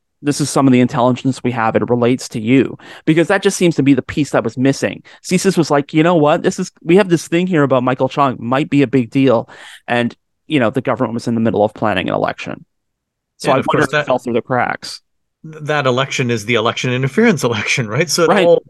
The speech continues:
Speaker 1: yeah.
Speaker 2: it all comes together with that. And it's, yeah, and part of that report too, th-, th-,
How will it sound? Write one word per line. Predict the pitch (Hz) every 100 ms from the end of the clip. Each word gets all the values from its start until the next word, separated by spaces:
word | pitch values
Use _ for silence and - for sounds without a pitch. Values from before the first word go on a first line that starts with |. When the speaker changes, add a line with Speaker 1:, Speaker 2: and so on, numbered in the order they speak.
| -
Speaker 1:
yeah. | 175 180
Speaker 2:
it |
all | 165 165 156
comes | - 165 160 -
together | 113 113 240 147 95 95
with | 110 113 -
that. | 110 107 104 _ _ _ _ _ _ _ _ _ _
And | 147 156
it's, | 151 - - - _ _ _ _
yeah, | 180 175
and | 143 143
part | 190
of | 151
that | 147 123 113 - _ _ _
report | 135 123 - 147 113
too, | - 147 113
th-, | 107 131 135
th-, | 131